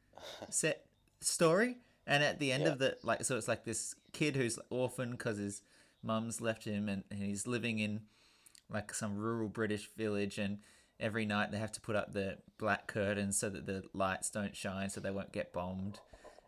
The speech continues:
Speaker 2: And then, like, by the end of the film, you know, one of his friends gets caught by a mortar blast and gets, like, blown to pieces. Um, and this guy, this kid's, like, nine or something. And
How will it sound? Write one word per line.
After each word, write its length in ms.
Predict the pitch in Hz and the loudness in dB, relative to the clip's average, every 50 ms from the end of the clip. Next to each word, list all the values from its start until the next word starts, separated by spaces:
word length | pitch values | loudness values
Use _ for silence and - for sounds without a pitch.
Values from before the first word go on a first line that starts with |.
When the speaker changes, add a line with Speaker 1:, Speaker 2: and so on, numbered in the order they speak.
| - | -8
Speaker 2:
And 120 | 101 104 107 | -4 -2 0
then, 160 | 107 107 107 | 0 0 2
like, 220 | 107 107 107 - | 0 0 0 2
by 140 | - 120 117 | 2 2 4
the 120 | 117 117 101 | 4 2 2
end 120 | 110 117 | 2 2
of 80 | 117 107 | 2 0
the 60 | 107 110 | 0 0
film, 500 | 110 - 123 117 113 113 107 101 98 - - _ _ _ _ - | -2 0 0 2 2 2 0 0 -4 -6 -10 _ _ _ _ -8
you 100 | 110 110 | -6 -4
know, 140 | 101 101 - | -2 -2 -2
one 200 | 80 104 110 113 | 0 0 2 2
of 80 | 110 98 | 2 2
his 200 | 107 101 101 - | 2 0 0 -2
friends 420 | - - 110 101 104 107 104 98 | -4 0 0 0 0 0 -2 -4
gets 300 | - - 104 95 - - | -4 -2 -2 -2 -2 -2
caught 320 | - _ - - 123 104 - | -8 _ -6 -4 -2 -2 0
by 140 | - 107 101 | 0 0 0
a 40 | 101 | 2
mortar 260 | 101 101 101 117 113 | 2 2 2 2 0
blast 400 | 95 - 95 92 92 98 - - | 0 -2 -2 -2 -2 -2 -2 -4
and 120 | 107 101 | -4 -4
gets, 280 | 95 101 - - - - - - _ - | -4 -6 -6 -8 -10 -14 -14 -20 _ -8
like, 220 | 95 104 98 - - | -4 -4 -4 -4 -4
blown 240 | - 107 104 107 101 | -4 -2 0 0 0
to 60 | 98 | -2
pieces. 540 | - 104 104 107 110 - - 82 85 101 - _ _ - - - - - - _ _ _ - | -2 -2 -2 0 0 -2 -4 -6 -8 -8 -10 _ _ -20 -20 -20 -20 -20 -20 _ _ _ -2
Um, 400 | 120 113 113 113 113 117 - - - _ _ _ _ _ _ _ _ _ _ _ _ - | 0 2 2 2 2 0 -4 -8 -14 _ _ _ _ _ _ _ _ _ _ _ _ -2
and 280 | - 123 127 107 85 - - | 0 0 0 0 -4 -8 -6
this 160 | - 120 113 | -4 -6 -2
guy, 260 | - - 120 110 110 - - | 2 4 6 6 4 4 -2
this 160 | - 104 107 - | -8 -8 -6 -4
kid's, 220 | - 123 107 101 | -2 -2 -2 0
like, 220 | 110 104 95 - - _ _ - | 0 0 0 -2 -6 _ _ -6
nine 380 | 104 98 92 98 104 110 107 107 | -4 -2 0 2 2 2 0 -2
or 100 | 92 98 | -2 -4
something. 340 | - - - - - 104 101 - _ _ _ _ _ _ _ _ _ _ _ _ _ _ _ _ - - _ | -6 -8 -10 -8 -8 -8 -8 -8 _ _ _ _ _ _ _ _ _ _ _ _ _ _ _ _ -20 -16 _
And 220 | - 135 135 131 | -4 -2 -2 -2